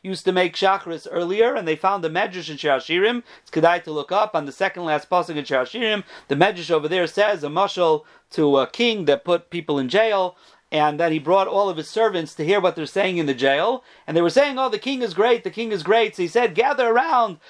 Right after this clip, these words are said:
say it louder so everyone could hear that even though you're in jail, you still pledge allegiance to me." So the Medrash says, "Kach Klal Yisrael," they work a whole week, and then Shabbos, mashkimim, they get up early to, on Shabbos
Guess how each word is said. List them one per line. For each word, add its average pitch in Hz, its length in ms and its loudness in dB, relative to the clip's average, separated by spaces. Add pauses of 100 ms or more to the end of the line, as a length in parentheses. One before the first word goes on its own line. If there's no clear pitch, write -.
(120)
say 285 240 0
it 269 100 0
louder 262 420 2
so 226 140 -2
everyone 240 300 -2
could 202 140 -2
hear 247 240 2
that 190 120 2
even 226 180 -4
though 220 100 0
you're 208 200 0
in 208 100 -4
jail, 240 320 4
you 208 120 -8
still 208 400 2 (240)
pledge 214 240 2
allegiance 185 500 -6
to 151 120 -4
me." 117 240 -6 (220)
So 151 360 4
the 143 80 -4
Medrash 214 220 0
says, 226 260 0
"Kach 233 360 0
Klal 220 260 0
Yisrael," 214 280 -6
they 165 120 -2
work 226 260 2
a 202 80 0
whole 196 160 0
week, 247 220 -6
and 180 80 -2
then 147 100 -2
Shabbos, 202 500 0 (260)
mashkimim, 247 760 0
they 196 100 4
get 240 180 4
up 247 240 2
early 247 640 -4
to, 175 340 0
on 180 180 4
Shabbos 208 580 0